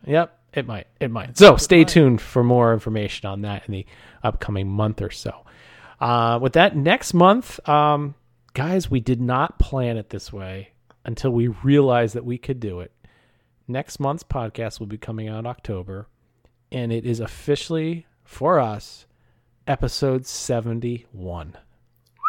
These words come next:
Speaker 1: How cool is that? Our
Speaker 2: Wow.
Speaker 1: seventy-first main episode. That's a milestone to us. I, I can't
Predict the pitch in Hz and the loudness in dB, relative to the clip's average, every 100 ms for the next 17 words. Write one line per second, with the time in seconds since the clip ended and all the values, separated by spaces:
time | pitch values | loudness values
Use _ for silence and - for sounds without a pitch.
0 | 1077 - 1077 1077 - 1047 - - 932 880 | 0 0 -2 4 6 6 2 -4 -6 -10
1 | 855 _ _ _ _ _ _ _ - - | -14 _ _ _ _ _ _ _ 0 0
2 | - - - 113 - 117 151 160 180 - | -2 -6 -8 -6 -6 0 0 2 0 0
3 | 151 143 143 - 127 127 135 151 151 123 | 2 2 2 -6 -4 -2 0 -2 -2 -4
4 | 120 110 113 101 101 107 156 269 - 175 | -4 -6 -6 -6 -6 0 4 4 4 4
5 | 165 156 - 135 123 123 117 113 131 131 | 4 2 0 -2 0 -2 -2 -4 -6 -8
6 | - 151 147 | -6 -6 0